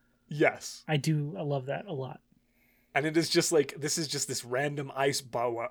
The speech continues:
Speaker 1: biome in the middle of this warm jungle that is temperately and geographically
Speaker 2: Insane.
Speaker 1: a warm place. Yeah.
Speaker 2: Yeah.
Speaker 1: But when you get into this, like, this volcano that's spewing out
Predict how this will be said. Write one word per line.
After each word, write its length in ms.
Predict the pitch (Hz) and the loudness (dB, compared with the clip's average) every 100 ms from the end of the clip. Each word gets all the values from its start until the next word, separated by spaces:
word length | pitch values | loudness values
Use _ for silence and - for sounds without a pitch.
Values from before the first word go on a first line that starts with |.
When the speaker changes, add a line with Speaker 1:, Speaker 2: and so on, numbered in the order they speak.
| - | 0
Speaker 1:
biome 500 | 123 113 113 113 123 | 0 2 0 -4 -8
in 80 | 127 | -6
the 60 | |
middle 200 | 123 131 127 | -2 0 0
of 80 | |
this 180 | 113 - | -2 -6
warm 400 | 127 123 127 123 | 0 0 0 -2
jungle 580 | 107 120 123 110 104 113 - - _ | -2 -2 -4 -10 -12 -14 -18 -20 _
that 100 | 135 | -4
is 120 | 135 | -4
temperately 560 | - - 165 160 151 127 | -2 2 2 2 -2 -2
and 140 | 113 | -2
geographically 960 | 107 123 - 120 117 110 - 110 101 101 - - | -4 -4 -2 -4 -4 -8 -8 -10 -10 -14 -20 -2
Speaker 2:
Insane. 400 | 160 123 107 151 | 0 0 0 0
Speaker 1:
a 20 | |
warm 220 | 123 123 113 | 0 0 -6
place. 580 | - 107 117 131 - - _ | -6 -4 -4 -4 -8 -12 _
Yeah. 280 | 143 123 147 | -2 -2 -4
Speaker 2:
Yeah. 160 | 139 143 _ 139 - | -6 -12 _ -16 0
Speaker 1:
But 240 | 143 135 175 | 0 0 -2
when 220 | 143 127 | -2 0
you 140 | 131 | -4
get 200 | 123 147 | 4 4
into 240 | 143 135 131 | 4 0 -2
this, 240 | 120 - | -2 -2
like, 140 | 113 | -2
this 140 | 123 117 | -4 -4
volcano 380 | 123 151 139 117 | -4 -2 -4 -6
that's 180 | 113 | 0
spewing 500 | - - 131 131 117 | 0 0 -4 -4 -4
out 180 | 113 107 | -8 -10